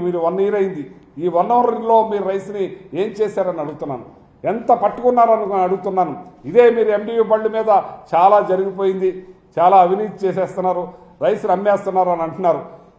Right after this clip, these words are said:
ఎన్ని వేల క్వింటాలు మీరు ఆక్షన్ పెట్టారు, ఎన్ని వేల క్వింటాలు పెట్టుకున్నారు చెప్పండి.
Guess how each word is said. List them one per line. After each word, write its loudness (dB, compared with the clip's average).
ఎన్ని -4
వేల 6
క్వింటాలు 2
మీరు 0
ఆక్షన్ -4
పెట్టారు, -4
ఎన్ని 0
వేల 8
క్వింటాలు 0
పెట్టుకున్నారు -2
చెప్పండి. 2